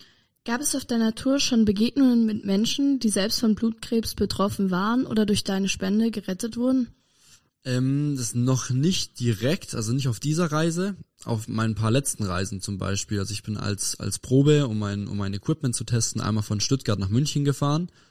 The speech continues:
Speaker 2: Da hab ich damals in Augsburg, äh, eine Pause gemacht, hab dann abends bei einem Bauernhof geklingelt und gefragt, ob ich auf der Wiese mein Zelt aufbauen darf.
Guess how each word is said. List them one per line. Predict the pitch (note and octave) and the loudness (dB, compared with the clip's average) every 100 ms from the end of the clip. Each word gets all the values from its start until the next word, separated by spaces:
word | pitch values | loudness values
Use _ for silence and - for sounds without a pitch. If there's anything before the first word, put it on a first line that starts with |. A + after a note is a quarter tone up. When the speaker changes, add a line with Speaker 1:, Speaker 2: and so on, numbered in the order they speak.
| _ | _
Speaker 2:
Da | - | 0
hab | A#2 | 2
ich | |
damals | A#2+ C3+ C3+ | 2 2 2
in | B2+ | 0
Augsburg, | F2+ C#3+ - - A2 A2 - | 0 -2 -2 0 0 -2 -6
äh, | G#2 G2+ | -4 -2
eine | G#2 | -2
Pause | G#2 G#2+ A2 A2 | 0 2 2 2
gemacht, | A2 B2+ - - | 0 -2 -4 -8
hab | G#2 | -4
dann | A2+ G#2 | -2 -2
abends | F2+ A#2 A2+ - - _ _ _ | -2 -2 -2 -2 -6 _ _ _
bei | |
einem | G#2+ A2+ | 2 4
Bauernhof | A#2+ C3+ C#3 C#3 | 6 8 8 6
geklingelt | - B2+ D3 D3 C#3+ | 2 -2 2 2 2
und | A#2+ | 2
gefragt, | A2+ A2+ A2+ | 0 0 -2
ob | G#2+ | -2
ich | A2 | -2
auf | G#2+ | 0
der | A2 | 2
Wiese | B2 B2+ | 2 4
mein | A2 A2 | 2 2
Zelt | C#3 A#2+ | 2 2
aufbauen | G2 G2+ G2 F#2+ | 0 0 2 2
darf. | G2+ B2+ | 0 -2